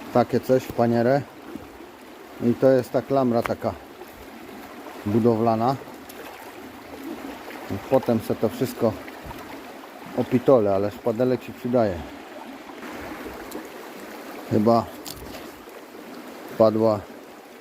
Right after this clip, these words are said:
pierwsza dziś śruba kolejowa. Marcin, tam już widziałem dwie. Damy do bazy.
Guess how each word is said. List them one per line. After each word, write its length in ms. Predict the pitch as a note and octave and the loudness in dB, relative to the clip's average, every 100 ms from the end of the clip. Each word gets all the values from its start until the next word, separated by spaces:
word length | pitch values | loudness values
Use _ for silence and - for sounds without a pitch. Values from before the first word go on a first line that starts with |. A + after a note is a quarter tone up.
| - - - - - - - | -20 -18 -18 -18 -18 -16 -2
pierwsza 360 | A2 A2 G2+ B2 | 4 4 4 0
dziś 200 | G2+ G2+ | 0 -6
śruba 380 | - C3+ A#2 G#2 | 2 4 6 4
kolejowa. 640 | - A2 G#2 G#2 G2+ A2 A2+ - - | 4 2 4 4 4 2 0 -10 -6
Marcin, 460 | G2+ A#2 A2+ A#2+ | 0 0 2 -2
tam 180 | F#2+ A2+ | 2 2
już 100 | G#2 | 2
widziałem 480 | G2 G#2 A2+ A2 G2 | 0 4 4 4 0
dwie. 300 | G2 A2+ A2+ G2 - - - - - - - - - - - - - - - | 0 0 0 -2 -14 -16 -14 -14 -14 -14 -16 -16 -16 -16 -14 -12 -12 -10 -2
Damy 300 | G2 G2+ G#2 | 2 4 4
do 120 | G2 | 4
bazy. 440 | F#2 G#2+ G2 B2 | 6 4 4 0